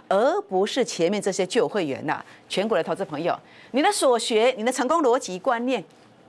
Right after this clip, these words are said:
那在这个过程当中，呃，如果说总是在多头市场像这样子被轧空，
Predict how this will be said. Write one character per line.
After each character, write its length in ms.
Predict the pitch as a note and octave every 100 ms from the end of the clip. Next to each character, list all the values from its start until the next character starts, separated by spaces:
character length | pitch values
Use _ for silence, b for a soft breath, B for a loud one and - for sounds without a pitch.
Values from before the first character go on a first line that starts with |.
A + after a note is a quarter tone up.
| -
那 120 | D4 G4
在 120 | A#4+
这 60 | G#4
个 80 | E4
过 140 | F4+
程 120 | C#4
当 200 | A#3+ D4+
中， 200 | D#4+ D4+ D#4 B B
呃， 400 | - A3+ G3+ F3+
如 140 | A#3 A4+
果 100 | F4
说 140 | F#4
总 260 | - F4+ B3
是 160 | B3
在 160 | F4+ D#4
多 160 | E4 D#4+
头 160 | D4
市 140 | G3 C#4
场 160 | F#3+
像 180 | E4 C4
这 100 | B3
样 100 | G#3
子 100 | E3
被 160 | A#3+ F#3
轧 180 | F3+ F3+
空， 260 | - E3+